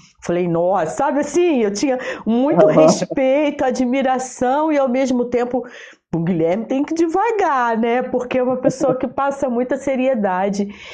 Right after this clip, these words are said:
Speaker 1: E isso é bacana, por um lado, né? Porque a gente tá precisando de profissionais que passam credibilidade.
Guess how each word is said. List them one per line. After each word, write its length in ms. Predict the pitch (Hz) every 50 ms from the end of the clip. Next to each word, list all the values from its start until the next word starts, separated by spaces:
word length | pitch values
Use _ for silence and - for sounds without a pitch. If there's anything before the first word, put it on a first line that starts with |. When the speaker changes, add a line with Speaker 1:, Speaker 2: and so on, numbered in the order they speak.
| - - -
Speaker 1:
E 300 | - 254 269 285 302 330
isso 200 | 415 427 - -
é 200 | 494 494 494 480
bacana, 580 | 508 539 508 523 - 466 466 508 508 466 339
por 160 | - - 294 285
um 140 | 262 262
lado, 560 | 254 233 214 190 175 160 151 147 151 151 160 156
né? 260 | 180 214 247 226 196
Porque 160 | 180 - -
a 60 | 208
gente 220 | 202 254 247 - -
tá 100 | 302 262
precisando 580 | 262 277 294 285 320 269 269 294 294 302 330
de 120 | 302 320 311
profissionais 1080 | 320 320 311 302 302 - 277 262 - 311 311 302 294 285 269 262 262 269 311 311 -
que 360 | - - 403 440 466 480 508 494
passam 320 | 392 349 320 320 392 381
credibilidade. 1120 | - 392 392 392 403 415 415 359 403 466 480 415 302 285 294 320 339 277 220 202 156 143 143